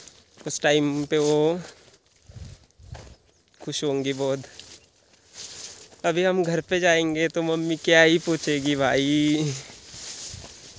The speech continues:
भाई लोग लव marriage किया था यार, देखो लव marriage हमारा। अभी हम, अ, घर पे जाने के बाद है ना,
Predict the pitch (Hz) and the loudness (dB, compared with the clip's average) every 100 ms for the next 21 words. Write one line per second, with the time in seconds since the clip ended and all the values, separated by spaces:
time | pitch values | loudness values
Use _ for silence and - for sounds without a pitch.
0 | - - - - - - - - - - | -14 -10 -10 -10 -10 -10 -10 -12 -16 -16
1 | - 151 151 160 170 165 165 165 156 165 | -4 2 4 6 4 6 6 8 6 4
2 | - 175 160 156 143 139 139 139 139 139 | 0 0 0 2 4 4 6 6 6 4
3 | - - - - - - 147 147 143 143 | -2 -4 -10 -14 -16 -10 -2 0 2 2
4 | 135 139 135 139 139 131 127 131 131 131 | 4 2 2 2 4 4 4 6 6 4
5 | 135 - - - - - - - - _ | 0 -8 -18 -10 -6 -6 -6 -12 -18 _
6 | _ - - 160 180 185 180 175 170 165 | _ -8 -4 0 2 2 2 2 4 4
7 | 165 170 170 165 160 - 165 160 160 165 | 4 2 2 0 -2 -2 0 2 2 2
8 | 156 165 165 185 | 2 2 2 0